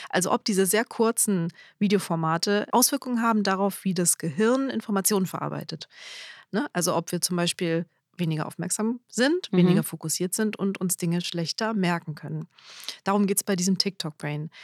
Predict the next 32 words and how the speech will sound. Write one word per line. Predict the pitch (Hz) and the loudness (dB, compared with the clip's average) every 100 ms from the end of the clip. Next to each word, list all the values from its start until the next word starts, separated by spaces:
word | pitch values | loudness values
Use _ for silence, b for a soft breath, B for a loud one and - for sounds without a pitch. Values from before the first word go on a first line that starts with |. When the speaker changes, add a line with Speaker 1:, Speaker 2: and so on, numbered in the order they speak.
| B B - | B B -4
Speaker 1:
Und | 180 | -2
ich | 269 | 0
finde | 320 | -2
die | 226 | -2
Frage | 196 202 226 | 0 0 0
von | 208 202 | 0 0
Jemima | 190 190 202 196 - - | 2 2 2 0 -4 -2
auch | 214 240 - - _ | 2 2 0 -16 _
super | - 180 254 330 | -4 -2 0 0
interessant, | 170 - 165 - 175 226 240 190 | 0 0 0 0 0 -2 -2 0
weil | 196 | 2
mir | 202 190 | 4 4
war | 226 | 2
das | 240 | 2
natürlich | 196 - - | 0 -2 -2
bei | 180 | 0
den | 170 175 165 | 2 2 4
Videos | 240 262 190 | 4 4 2
schon | - 170 | 0 -2
aufgefallen. | 160 - 160 - 165 190 226 | -4 -4 -6 -4 2 6 6
Wir | 185 | 8
Speaker 2:
Mhm. | |
Speaker 1:
sind | 175 | 6
ja | 190 | 6
Journalisten, | 185 180 202 - | 4 4 2 2
wir | 190 - | 0 2
arbeiten | 196 175 | 4 4
Speaker 2:
Ja. | 151 | 2
Speaker 1:
auch | |
viel | - 180 | 0 -2
damit. | 165 170 214 - B B B B B B | 0 2 2 0 B B B B B B
Aber | - 220 269 302 | 0 4 4 2